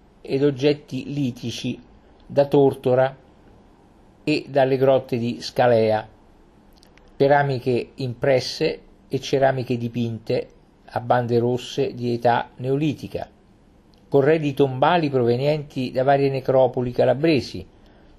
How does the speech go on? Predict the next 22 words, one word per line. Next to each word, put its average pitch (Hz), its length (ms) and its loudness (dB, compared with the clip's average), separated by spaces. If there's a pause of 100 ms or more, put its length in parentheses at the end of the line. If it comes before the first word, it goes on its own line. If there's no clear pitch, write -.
della 113 280 0
prima 139 260 -2
età 120 220 2
del 117 160 2
ferro, 95 580 0 (880)
da 107 180 0
Locri, 110 640 2
Tropea, 104 720 -2 (540)
Roccella 117 500 0
Ionica, 104 720 -2 (580)
Castiglione 131 720 0
di 113 100 -4
Paludi, 120 640 -4 (440)
Morano 127 460 2
Calabro, 113 800 0 (540)
Calanna, 107 880 -2 (640)
Cassano 139 520 0
Ionio, 117 640 2 (440)
Santa 156 480 0
Domenica 135 500 0
di 117 140 -2
Ricadi, 107 600 -2